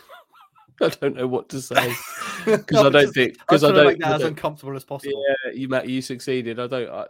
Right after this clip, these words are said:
Speaker 1: I don't think you do wanna be me. Oh.
Speaker 2: Okay, all right, fair enough.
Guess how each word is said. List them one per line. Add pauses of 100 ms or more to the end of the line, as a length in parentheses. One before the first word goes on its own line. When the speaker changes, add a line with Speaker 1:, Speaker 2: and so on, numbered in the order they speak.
Speaker 1:
I
don't
think
you
do
wanna
be
me. (280)
Oh.
Speaker 2:
Okay, (140)
all
right,
fair
enough.